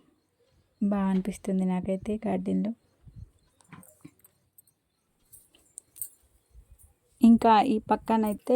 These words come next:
ఇక్కడ తయారీ కంటైనర్లో చూడండి మన పాలకూర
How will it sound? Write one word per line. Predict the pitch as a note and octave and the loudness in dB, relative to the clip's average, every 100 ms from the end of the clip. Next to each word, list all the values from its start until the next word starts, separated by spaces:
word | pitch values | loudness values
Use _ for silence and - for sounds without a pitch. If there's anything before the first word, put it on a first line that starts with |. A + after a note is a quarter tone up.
| A3 | 2
ఇక్కడ | - G#3 G3+ F#3+ G3 - - | 0 0 0 0 -4 -10 -4
తయారీ | - G3+ - | 0 0 0
కంటైనర్లో | G3+ G3 G3 G3 G3+ - | -2 -2 -2 -2 -4 -2
చూడండి | G3 F#3+ A3+ B3 | -2 0 4 4
మన | F#3+ - | 2 -2
పాలకూర | G3 G3 F#3+ G3+ | -2 -2 0 -2